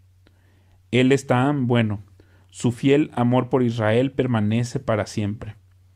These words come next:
Luego todo el pueblo dio un fuerte grito alabando al Señor, porque se habían echado los cimientos del templo del Señor. Sin embargo,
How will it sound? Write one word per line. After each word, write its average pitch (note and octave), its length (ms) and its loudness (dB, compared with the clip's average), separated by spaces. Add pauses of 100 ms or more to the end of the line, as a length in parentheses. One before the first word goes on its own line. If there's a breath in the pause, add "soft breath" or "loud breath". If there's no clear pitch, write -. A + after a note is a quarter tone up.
(500 soft breath)
Luego B2+ 340 2
todo C#3+ 200 4
el C3+ 100 -2
pueblo C3+ 360 2
dio C3 140 0
un B2+ 80 -2
fuerte C3+ 440 0
grito B2+ 540 -2
alabando A#2 480 2
al B2+ 80 0
Señor, G#2 400 -4 (460 soft breath)
porque A#2+ 260 -2
se B2 140 -2
habían C3 260 0
echado C3 340 0
los B2+ 180 -2
cimientos A#2 520 0
del G#2+ 140 -4
templo G2+ 320 -6
del G2+ 140 -2
Señor. A2+ 360 -4 (840 soft breath)
Sin D3 240 0
embargo, C3 640 0